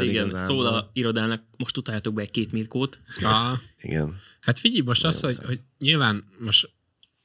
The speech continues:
Speaker 3: szerintem ezt úgy helyén kell kezelni. Szerintem aki helyén tudja kezelni ezt a dolgot, hogy nem tudom, hogy, ö, hogy ez nem feltétlenül a valóság. Az más kérdés, hogy, ö, pont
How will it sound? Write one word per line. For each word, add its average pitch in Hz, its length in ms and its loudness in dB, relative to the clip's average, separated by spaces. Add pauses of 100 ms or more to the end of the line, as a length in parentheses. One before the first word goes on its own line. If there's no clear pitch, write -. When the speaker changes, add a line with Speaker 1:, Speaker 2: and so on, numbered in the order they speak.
(220)
Speaker 3:
szerintem 131 260 2
ezt 143 140 -2
úgy 156 120 -2
helyén 127 320 2
kell 101 180 -6
kezelni. 95 440 -4
Szerintem 113 280 -6
aki 113 200 0
helyén 131 260 2
tudja 110 300 0
kezelni 107 460 2
ezt - 180 0
a 110 40 -4
dolgot, 113 580 0 (400)
hogy 98 120 4
nem 101 200 2
tudom, 90 360 -4
hogy, 90 280 -2
ö, 92 340 0 (520)
hogy - 180 -10
ez 107 240 0 (140)
nem 123 200 2
feltétlenül 104 560 -2
a 87 60 0
valóság. 120 480 4
Az 110 100 0
más 127 200 2
kérdés, 107 320 -2
hogy, 107 180 -4
ö, 107 140 -2
pont 117 360 -2